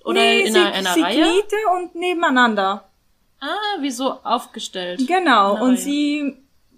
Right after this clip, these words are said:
Speaker 2: ach, ich zeig das gerade, das könnten die nicht
Speaker 1: <laughs> Ich
Speaker 2: sehen.
Speaker 1: kann's sehen. Das sieht sehr gut aus.
Speaker 2: <laughs>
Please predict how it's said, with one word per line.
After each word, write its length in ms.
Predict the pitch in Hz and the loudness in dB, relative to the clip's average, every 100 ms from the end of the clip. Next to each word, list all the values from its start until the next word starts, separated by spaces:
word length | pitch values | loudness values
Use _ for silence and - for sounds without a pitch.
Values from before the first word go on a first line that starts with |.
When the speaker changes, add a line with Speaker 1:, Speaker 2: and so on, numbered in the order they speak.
| _ | _
Speaker 2:
ach, 220 | - 233 233 | 0 0 4
ich 200 | 208 196 | 4 6
zeig 180 | - - | 6 6
das 200 | 262 214 | 2 4
gerade, 260 | 254 262 | 4 4
das 120 | 262 339 | 2 0
könnten 400 | 320 311 311 247 | 2 2 2 2
die 120 | 254 | 4
nicht 200 | 247 359 | 4 4
Speaker 1:
<laughs> 20 | |
Ich 80 | 415 | 4
Speaker 2:
sehen. 120 | 269 | 4
Speaker 1:
kann's 260 | - 240 - | 2 2 -2
sehen. 460 | 269 311 311 320 440 466 - | -4 -2 0 -2 -2 -2 2
Das 200 | 403 508 | 2 4
sieht 180 | 466 480 | 4 6
sehr 220 | 285 381 | 6 4
gut 140 | - 240 | 4 6
aus. 300 | 240 285 - | 6 4 2
Speaker 2:
<laughs> 120 | - | 2